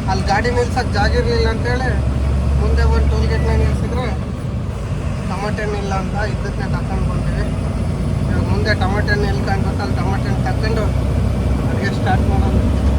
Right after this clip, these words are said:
ಗುರು, ಈ ಗಾಡಿ ಡೆಲಿವರಿ ಕೊಡಕ್ಕೆ ಹೋಗ್ತಾರಲ್ಲ ಇವ್ರು,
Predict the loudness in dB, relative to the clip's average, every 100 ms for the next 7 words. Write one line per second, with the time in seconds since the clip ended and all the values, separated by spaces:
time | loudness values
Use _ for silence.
0 | 4 4 4 4 2 -2 -2 -2 0 0
1 | -2 -2 -2 -2 -2 -2 -2 -2 -2 -2
2 | -2 -2 -2 0 0 0 0 0 -2